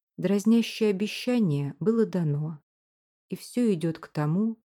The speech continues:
что вот-вот это обещание обернётся ложью. Внезапно в его раздумья ворвалось тиканье часов,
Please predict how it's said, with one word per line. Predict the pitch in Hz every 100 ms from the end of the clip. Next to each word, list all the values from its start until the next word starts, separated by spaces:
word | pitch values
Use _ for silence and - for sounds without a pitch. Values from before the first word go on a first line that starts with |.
| _
что | - - 185 -
вот-вот | 156 170 190 254 269 -
это | - 170 156
обещание | 143 147 156 - 160 151 147 147 160 175 -
обернётся | 156 156 160 214 220 - 196
ложью. | 156 139 135 147 147 170 175 - _ _ _ _ _ _ _ _ _ _ _
Внезапно | - 160 196 254 262 220
в | 185
его | 190 196
раздумья | 208 202 180 247 220 143 147
ворвалось | 143 165 180 208 240
тиканье | - 214 220 208 202
часов, | - 208 - 151 135 - -